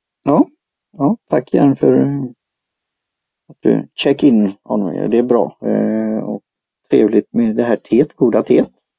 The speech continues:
Det är lite andra då, eh,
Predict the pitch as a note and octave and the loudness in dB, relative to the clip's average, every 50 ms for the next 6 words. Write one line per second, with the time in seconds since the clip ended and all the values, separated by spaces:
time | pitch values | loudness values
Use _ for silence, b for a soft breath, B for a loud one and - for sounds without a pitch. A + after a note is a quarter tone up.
0 | _ _ _ _ _ _ _ _ G3 F#3 D#3+ _ _ _ _ _ _ G3+ G3+ G3 | _ _ _ _ _ _ _ _ _ -20 -20 _ _ _ _ _ _ -6 -4 0
1 | D3+ D3 D3 - - D#3+ - - A#2+ C3+ C3+ B2+ D3 - _ _ _ _ _ _ | 0 -2 0 0 0 0 0 2 2 2 2 0 -2 -4 _ _ _ _ _ _
2 | _ - D#3+ D3 C#3+ C#3+ C#3+ C#3+ C#3+ C#3 C3+ C3 - - - - A#1 A2 G#2 G#2 | _ -2 0 2 2 2 2 0 0 0 -2 -2 -4 -4 -4 -4 -4 -4 -4 -6
3 | G#1 G2+ | -6 -8